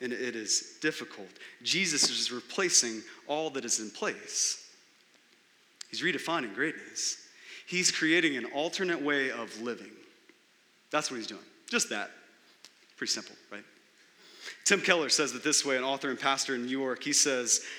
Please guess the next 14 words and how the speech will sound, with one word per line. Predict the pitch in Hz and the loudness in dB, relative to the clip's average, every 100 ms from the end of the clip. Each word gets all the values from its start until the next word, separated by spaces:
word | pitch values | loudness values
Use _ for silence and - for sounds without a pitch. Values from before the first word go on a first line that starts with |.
| - | -2
"Though | 151 | -2
Jesus | 139 - 190 180 143 131 - - - - | 2 4 4 4 2 4 6 6 2 -12
was | 127 120 | -2 -2
rich, | 135 160 196 - - - - - _ _ - | 2 2 2 0 -2 -8 -20 -20 _ _ -8
he | |
became | 123 117 117 | -6 -4 -4
poor. | - 104 92 - - _ - _ _ _ - _ _ _ - - | -6 -12 -14 -20 -20 _ -20 _ _ _ -20 _ _ _ -14 -6
Though | 143 147 | 0 2
he | 160 | 4
was | 147 127 | 2 0
a | |
king, | - - 175 190 196 165 - - - - _ - | 0 4 4 2 -4 -8 -14 -18 -20 -20 _ -10
he | 120 | 2
served. | - 107 92 92 - | 2 2 -10 -16 -18